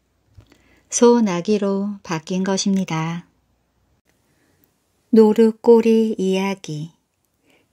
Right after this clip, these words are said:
옛날 소금 장수가 소금을 말에다 싣고 산골로 팔러 갔습니다. 그런데 어느 산골에서 호랑이를 만났어요.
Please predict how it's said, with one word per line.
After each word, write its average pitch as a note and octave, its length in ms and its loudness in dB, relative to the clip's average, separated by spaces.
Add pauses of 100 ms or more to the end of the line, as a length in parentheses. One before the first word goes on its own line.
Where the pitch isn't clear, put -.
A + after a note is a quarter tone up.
옛날 G3 540 0
소금 A3+ 380 2
장수가 F3+ 880 -6
소금을 A3 680 0
말에다 F3+ 480 -4
싣고 G#3+ 640 -8 (400)
산골로 G#3 1000 -2
팔러 A3 360 -2
갔습니다. E3+ 880 -8 (720)
그런데 G3+ 640 0
어느 F3+ 320 -2
산골에서 G3+ 1040 -2 (260)
호랑이를 A3+ 720 2
만났어요. E3 840 -8